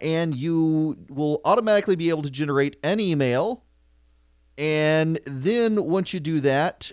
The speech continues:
you will be able to send a tweet, and then once you do that, you'll be able to do a phone call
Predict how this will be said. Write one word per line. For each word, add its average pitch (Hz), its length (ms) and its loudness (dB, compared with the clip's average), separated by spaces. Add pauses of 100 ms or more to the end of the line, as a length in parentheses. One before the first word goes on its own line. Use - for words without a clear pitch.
you 135 300 -8
will 143 320 0
be 131 240 -4
able 131 260 0
to 123 720 -4
send 113 320 -6
a 104 40 -4
tweet, - 720 -8 (520)
and 131 320 0
then 180 240 0
once 170 220 -2
you 160 60 -6
do 139 160 -4
that, 135 280 0
you'll 135 200 -4
be 123 200 -2
able 120 200 -2
to 117 340 -6
do 113 200 -4
a 110 60 -4
phone 104 320 -6
call 85 440 -6